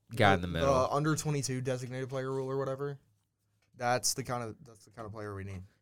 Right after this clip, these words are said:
Speaker 1: Yeah. Uh,
Speaker 2: for that role.
Speaker 1: I like Godoy. McCarty's getting older. He's not getting younger.
Speaker 2: Both of, both of 'em, we, we need more than one player behind them.
Speaker 1: Right.
Speaker 2: We had one in Derek Jones. I, I'm not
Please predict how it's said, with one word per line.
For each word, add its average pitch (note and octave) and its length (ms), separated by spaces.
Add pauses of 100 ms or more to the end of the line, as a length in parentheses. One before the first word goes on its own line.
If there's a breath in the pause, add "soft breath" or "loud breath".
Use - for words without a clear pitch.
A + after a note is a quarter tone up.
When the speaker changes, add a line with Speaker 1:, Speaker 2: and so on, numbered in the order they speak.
(100)
Speaker 1:
Yeah. F2+ 220 (460 soft breath)
Uh, A2 360
Speaker 2:
for B2+ 160
that G#2+ 160
role. G2+ 200
Speaker 1:
I A2 60
like C#3 200
Godoy. B2 500 (280)
McCarty's A#2+ 520
getting A2+ 260
older. G2+ 800 (160)
He's G2+ 160
not G#2+ 200
getting A2+ 240
younger. F#2 480 (520)
Speaker 2:
Both F3+ 300
of, C3+ 440
both E3 260
of D3 120
'em, A#2+ 280 (640)
we, C#3 140
we C#3 160
need C#3+ 280 (300)
more A#2 180
than A2 160
one G#2+ 140 (100)
player G#2 200
behind G2+ 340
them. G2 180 (180)
Speaker 1:
Right. F2+ 240 (320)
Speaker 2:
We C#3 140
had F#3 240
one F3 140
in D#3+ 100
Derek D3 260
Jones. B2 260
I, A#2+ 160
I'm A#2+ 200
not A#2+ 260